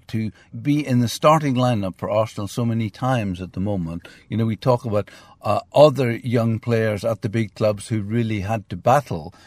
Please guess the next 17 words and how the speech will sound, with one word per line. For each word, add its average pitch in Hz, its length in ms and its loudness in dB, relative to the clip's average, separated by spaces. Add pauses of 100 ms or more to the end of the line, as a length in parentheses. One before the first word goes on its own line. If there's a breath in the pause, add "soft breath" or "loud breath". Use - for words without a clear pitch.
(140 soft breath)
to 101 80 -4
get 104 160 0
into 117 240 2
the 90 80 -2
first 98 280 -4
team, 117 120 0
but 131 160 0 (480 loud breath)
he 147 240 2
seems 139 360 -2
to 131 60 -6
be 123 260 0 (120)
playing 127 300 2
regularly 156 540 0
and 151 160 -4
holding 147 320 0
his 170 160 -2
own. 87 400 0